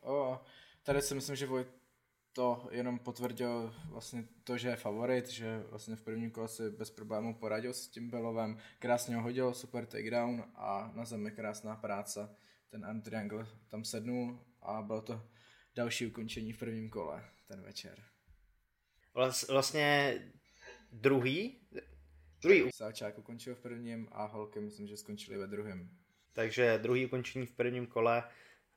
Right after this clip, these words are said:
Speaker 2: eh, který si dál rozmnožili. Eh, další zápas?
Speaker 1: Bělé Hošek.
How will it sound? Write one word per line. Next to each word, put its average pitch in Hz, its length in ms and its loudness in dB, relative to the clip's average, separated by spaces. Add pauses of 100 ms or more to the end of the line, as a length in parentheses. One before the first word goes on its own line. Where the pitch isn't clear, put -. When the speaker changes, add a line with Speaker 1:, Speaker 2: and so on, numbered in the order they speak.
(100)
Speaker 2:
eh, 101 320 -2
který 107 220 -2
si 117 140 0
dál 107 160 8
rozmnožili. 107 560 2
Eh, 90 260 2
další 143 320 8
zápas? 147 480 6 (1040)
Speaker 1:
Bělé 151 240 8
Hošek. 131 520 4